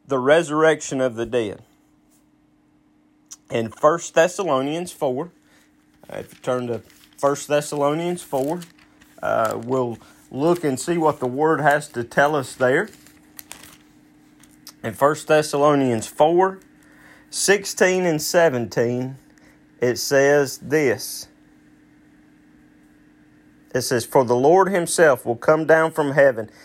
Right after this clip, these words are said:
and with a loud command, with the voice of the archangel, with the trumpet call of God, and the dead in Christ will rise first. After that,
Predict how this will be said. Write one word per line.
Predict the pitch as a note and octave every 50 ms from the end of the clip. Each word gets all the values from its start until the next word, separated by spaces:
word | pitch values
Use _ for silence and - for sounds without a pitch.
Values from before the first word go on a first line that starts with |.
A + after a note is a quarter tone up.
| - - _ -
and | - A#2+ B2+
with | B2+ C3+ C3 - B2
a | A#2+
loud | A#2+ C3+ D3 D#3+ F3 E3 D#3+ - -
command, | - D#3 C#3 D3+ D#3 D3 C3 A#2+ A#2+
with | A2+ A2
the | - A2+
voice | A2 A#2+ C3 D3 E3+ F3 E3+ F3 -
of | D3 C#3 B2+
the | C3 C#3
archangel, | D3+ E3 F3 D#3+ - D#3+ C#3+ C#3 C3+ C3 B2 B2+ B2
with | B2 A#2+
the | - -
trumpet | G#2+ - - E3+ E3 D#3 - - A#2
call | - - C#3+ C#3+ D#3 D#3+ D3+
of | C#3 A2+ -
God, | B2 B2 B2+ C3 B2+ B2 - _ _ _ _ _ _
and | - A#2+ B2 A#2+
the | A2 G#2+
dead | G#2+ A2 B2 B2+ C3+ D3+ D#3 D3+
in | C#3+ B2 A2+
Christ | - - C#3 C#3 C#3 C#3 C#3 - -
will | A#2+ A#2 A2+
rise | - A#2 A#2+ B2+ B2+ C3 C3 A#2+ -
first. | - - - A#2+ A2+ G#2+ F#2+ - - _ _ _ - _ _ _ - -
After | C#3 D#3 D#3 - D3+ C#3
that, | B2+ C#3 D3 D#3+ E3 C3+ - G#2